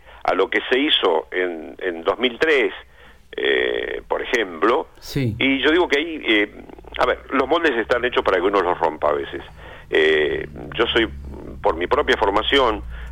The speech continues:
Speaker 1: eh, tal vez, eh, academicista, eh, y, eh, eso, eso probablemente pudo haber jugado en contra, pero sin embargo creo que, mm, hemos tom-, tenido una actitud mucho más amplia,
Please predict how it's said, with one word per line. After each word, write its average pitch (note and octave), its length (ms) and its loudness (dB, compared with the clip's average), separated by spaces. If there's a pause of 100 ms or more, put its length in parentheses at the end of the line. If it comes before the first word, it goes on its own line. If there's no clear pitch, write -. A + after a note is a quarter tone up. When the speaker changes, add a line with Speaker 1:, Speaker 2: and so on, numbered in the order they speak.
(200)
Speaker 1:
eh, D#2 320 2
tal F2+ 120 2
vez, G2+ 180 2
eh, D#2 380 0
academicista, F2 960 0 (360)
eh, D#2+ 960 2
y, E2+ 220 -6 (280)
eh, G2 280 0
eso, - 160 -2
eso G2+ 320 2
probablemente A2 420 2
pudo A#2 140 4
haber A2+ 120 2
jugado A2+ 280 2
en A#2 80 -6
contra, F#2 360 0
pero F#2+ 160 2
sin A#2 160 -4
embargo C3+ 400 2 (140)
creo C#3 400 4 (520)
que, G2 300 4
mm, F#2 640 -6
hemos G#2 200 0
tom-, G#2 240 -2
tenido A2 260 4
una A#2 80 4
actitud A2 320 -4
mucho A#2+ 200 0
más A#2+ 120 2 (100)
amplia, A#2 440 2